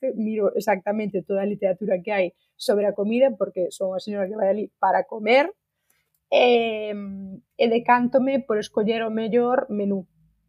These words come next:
que estea máis ou menos, eh, perto de min, claro. Eh, noutros, noutras épocas, pois, non me importaría ir a un sitio de perto de Chantana, pero agora a mobilidade con unha nena, se é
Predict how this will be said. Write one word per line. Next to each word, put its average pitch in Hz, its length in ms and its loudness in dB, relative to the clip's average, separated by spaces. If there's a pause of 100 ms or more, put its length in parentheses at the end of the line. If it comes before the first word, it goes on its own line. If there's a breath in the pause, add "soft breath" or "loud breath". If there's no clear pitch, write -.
(580)
que 226 80 2
estea 208 240 2
máis 220 320 0
ou - 60 0
menos, 226 420 -2
eh, 208 480 0
perto 226 240 2
de 202 80 0
min, 196 320 -6
claro. 185 320 -6 (560)
Eh, 208 300 2
noutros, 208 480 -6
noutras 208 880 -4
épocas, 220 480 -6
pois, 202 400 -4
non 202 160 -2
me 202 80 0
importaría 208 560 0
ir 202 240 -4
a 190 480 -4
un 214 560 -10
sitio 208 560 -4
de 208 80 -2
perto 208 320 -2
de 208 80 0
Chantana, 196 560 -4
pero 214 160 -6
agora 233 320 0
a - 160 -4
mobilidade 214 960 0
con 208 480 -6
unha 220 240 -4
nena, 226 400 -6
se - 160 -4
é 208 80 2